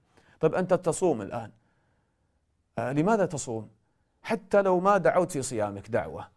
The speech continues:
أنت بإمساكك عن الطعام والشراب ما أمسكت عن المفطرات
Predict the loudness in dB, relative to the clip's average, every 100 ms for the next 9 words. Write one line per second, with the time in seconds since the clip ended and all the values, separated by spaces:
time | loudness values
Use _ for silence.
0 | _ _ _ _ _ _ -2 0 2 0
1 | 0 -4 -2 -4 2 2 0 -6 -4 -4
2 | 0 2 2 0 -4 -8 -4 -2 0 2
3 | 2 0 -4 -6 -6 -6 -4 -4 -4 -6
4 | -4 -2 0 0 0